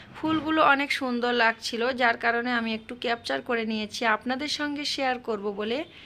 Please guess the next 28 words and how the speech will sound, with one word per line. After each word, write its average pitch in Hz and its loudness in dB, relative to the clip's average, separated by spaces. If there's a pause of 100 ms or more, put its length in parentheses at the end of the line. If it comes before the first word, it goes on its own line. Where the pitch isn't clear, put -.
(280)
এখন 349 2
কিন্তু 320 -4
already 269 4
আমার 262 2
ছোট 254 -2
ছেলে 269 0
আমার 233 0
কোলে 214 -2 (260)
বসে 240 0
আছে, 233 2
মানে 233 -2
বসে 285 -2
নেই, 269 0
দাঁড়িয়ে 240 4
আছি 190 0
আমি। 220 -2 (420)
তো 311 2
যাই 269 6
হোক, 285 0 (640)
ছেলেকে 294 4
নিয়ে 285 0
ভিডিও 262 0
ক্যাপচার 262 2
করা 240 6
অনেক 262 2
কষ্ট 240 0
হয়ে 240 0
যাচ্ছে। 214 0